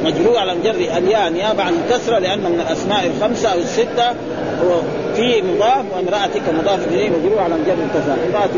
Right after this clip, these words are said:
مضاف والكاف مضاف إليه. ها؟ يعني في فم امرأتك. ومعلوم أن الأسماء الخمسة هذه فوق إذا كانت الميم ما في الميم يرفع بالواو وينصب بالألف ويجر بالياء،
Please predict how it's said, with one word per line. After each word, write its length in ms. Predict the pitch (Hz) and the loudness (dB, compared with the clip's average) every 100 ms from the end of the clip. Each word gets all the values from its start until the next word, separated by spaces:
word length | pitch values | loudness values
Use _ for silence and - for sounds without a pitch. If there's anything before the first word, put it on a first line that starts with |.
| 156 | 0
مضاف 220 | 147 233 214 | 2 2 2
والكاف 360 | 165 - 196 151 | -2 0 0 0
مضاف 160 | 156 | 0
إليه. 720 | 135 156 127 - - - - 185 | -2 -2 -4 -4 -6 -6 -2 0
ها؟ 120 | 240 - 180 180 | 0 -2 -4 0
يعني 200 | 175 175 | 0 2
في 180 | 185 | 2
فم 220 | 175 240 220 | 2 2 0
امرأتك. 540 | 202 190 151 147 143 - - - - 165 | 0 0 0 -2 -2 -4 -6 -6 -4 -2
ومعلوم 340 | 190 196 233 | 0 2 0
أن 460 | 180 196 175 165 160 - - - - | 0 -2 0 0 0 -4 -6 -4 -2
الأسماء 460 | 165 160 226 196 | -2 -2 0 0
الخمسة 460 | 180 196 175 165 156 | 0 0 0 0 0
هذه 100 | 165 180 | 0 0
فوق 160 | 220 | 0
إذا 240 | 220 180 180 | 2 0 0
كانت 280 | 220 214 170 | 0 0 0
الميم 440 | 180 175 247 233 214 - - | 0 2 0 0 -4 -8 -4
ما 120 | 220 | -2
في 120 | 226 | 0
الميم 340 | 190 226 294 302 - - - - | 0 2 0 0 -4 -4 -4 0
يرفع 320 | 233 208 196 | 0 2 0
بالواو 440 | 170 165 180 247 277 202 | 0 2 2 2 0 -2
وينصب 360 | 190 214 202 | -2 -2 -4
بالألف 560 | 151 165 - 214 254 208 | -2 -2 -2 -2 -2 -2
ويجر 300 | 208 175 185 | 0 0 0
بالياء، 320 | 156 139 - | 0 0 -2